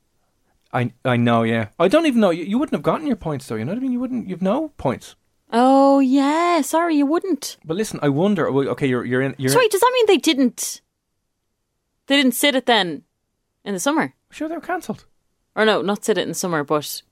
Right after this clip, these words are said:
Speaker 2: get their teachers to predict their grades or
Speaker 1: No,
Speaker 2: whatever
Speaker 1: your
Speaker 2: it
Speaker 1: two
Speaker 2: was.
Speaker 1: options were give me predictive grades or I will sit my exams.
Speaker 2: So they don't get both.
Speaker 1: No,
Speaker 2: They don't get the
Speaker 1: they get one or the
Speaker 2: teachers
Speaker 1: other.
Speaker 2: and then are, are going, "Ah, no,
Speaker 1: You know
Speaker 2: I'll
Speaker 1: what,
Speaker 2: do them."
Speaker 1: Saoirse, it's people like you just want everything.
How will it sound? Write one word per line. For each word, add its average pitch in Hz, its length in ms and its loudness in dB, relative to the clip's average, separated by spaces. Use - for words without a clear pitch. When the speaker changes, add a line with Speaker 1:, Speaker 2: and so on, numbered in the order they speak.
Speaker 2:
get 180 200 -2
their 170 140 2
teachers 170 400 -6
to 160 100 -6
predict - 400 -6
their 151 100 -4
grades 147 300 -4
or 151 40 -12
Speaker 1:
No, 269 60 -6
Speaker 2:
whatever 277 100 -2
Speaker 1:
your 220 100 0
Speaker 2:
it - 40 -6
Speaker 1:
two 233 100 2
Speaker 2:
was. 185 80 2
Speaker 1:
options 139 300 -8
were 127 140 0
give 143 200 -4
me 170 120 -6
predictive 139 360 -8
grades 117 360 -2
or 123 240 2
I 120 120 0
will 113 100 -4
sit 110 160 -8
my 117 140 -6
exams. 131 360 -6
Speaker 2:
So 190 80 4
they 180 60 4
don't 196 160 2
get 196 180 0
both. 175 520 -2
Speaker 1:
No, 170 60 0
Speaker 2:
They 190 60 2
don't 196 160 0
get 196 240 0
the 196 80 -2
Speaker 1:
they 185 100 0
get 208 60 0
one 196 120 2
or - 20 0
the 202 60 2
Speaker 2:
teachers 180 180 0
Speaker 1:
other. 139 140 0
Speaker 2:
and 180 160 -2
then 165 180 2
are, 156 200 -4
are 165 140 -2
going, 156 260 -2
"Ah, 120 120 0
no, 143 120 -2
Speaker 1:
You 135 40 0
know 143 80 2
Speaker 2:
I'll 190 40 2
Speaker 1:
what, 190 140 2
Speaker 2:
do 170 60 -2
them." 160 100 0
Speaker 1:
Saoirse, 185 220 0
it's 170 100 -10
people 214 200 -2
like 170 140 0
you 165 120 0
just 139 160 -8
want 143 180 0
everything. 120 500 -4